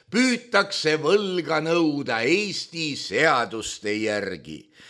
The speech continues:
Mida see pealkiri tähendab, milleks on vaja meile selle artikli sisu,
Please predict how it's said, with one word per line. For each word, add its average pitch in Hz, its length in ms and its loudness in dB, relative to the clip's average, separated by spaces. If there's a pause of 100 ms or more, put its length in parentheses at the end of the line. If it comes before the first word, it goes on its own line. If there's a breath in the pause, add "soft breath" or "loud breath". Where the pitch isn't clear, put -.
(320 loud breath)
Mida 254 320 2
see 233 220 0
pealkiri 233 580 2
tähendab, 214 720 0
milleks 226 640 0
on 233 140 0
vaja 220 260 4
meile 220 320 0
selle 208 320 2
artikli 208 720 -2
sisu, 196 540 2